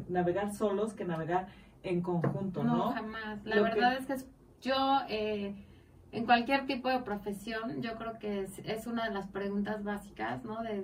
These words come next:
Speaker 2: ¿perteneces a algún colegio? ¿Estás en alguna asociación, alguna cámara? Porque ya eso te da como un punto extra de profesionalismo, ¿no?
Speaker 1: Sí, porque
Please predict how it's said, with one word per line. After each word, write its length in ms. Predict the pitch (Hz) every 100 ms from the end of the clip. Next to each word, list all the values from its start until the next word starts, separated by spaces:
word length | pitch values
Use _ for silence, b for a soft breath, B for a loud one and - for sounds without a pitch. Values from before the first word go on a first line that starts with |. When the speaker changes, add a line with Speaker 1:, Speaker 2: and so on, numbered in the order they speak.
| -
Speaker 2:
¿perteneces 460 | - 202 220 226 -
a 20 |
algún 220 | 214 208
colegio? 440 | 208 214 226 233 233
¿Estás 260 | 214 214 214
en 100 | 214
alguna 280 | 196 208
asociación, 600 | 208 202 208 202 240 240 240
alguna 380 | 214 208 208
cámara? 540 | 208 214 214 214 240 B B B B B -
Porque 300 | 240 254 254
ya 220 | 269 269
eso 260 | 269 277
te 100 | 254
da 180 | 233 226
como 240 | 240 247 220
un 180 | 214
punto 500 | 208 214 226 214 226 208
extra 400 | 208 - 220 214
de 140 | 202
profesionalismo, 1000 | 190 202 196 196 196 190 196 202 185 180
¿no? 180 | 175 214
Speaker 1:
Sí, 160 | 277 302
porque 440 | 254 214 202